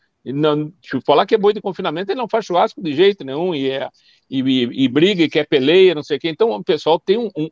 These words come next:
um consumo maior. Agora, se tu perguntar pra um cara, é, que, um chinês, que tá comendo barata, tá comendo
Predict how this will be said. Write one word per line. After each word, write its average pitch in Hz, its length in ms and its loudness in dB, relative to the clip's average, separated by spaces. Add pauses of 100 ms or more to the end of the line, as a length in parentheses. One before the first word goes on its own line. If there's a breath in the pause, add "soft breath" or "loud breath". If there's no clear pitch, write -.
um 156 100 -6
consumo 175 580 0
maior. 110 220 0 (160)
Agora, 453 220 2
se - 60 -8
tu 359 100 -4
perguntar 170 500 2 (400)
pra 185 120 2
um 185 80 0
cara, 147 480 2
é, 139 720 -4 (640)
que, - 120 -16 (140)
um 160 240 0
chinês, 156 600 2 (300)
que - 140 -12
tá 170 160 0
comendo 147 540 -4
barata, 139 560 2
tá 127 120 -8
comendo 123 640 -8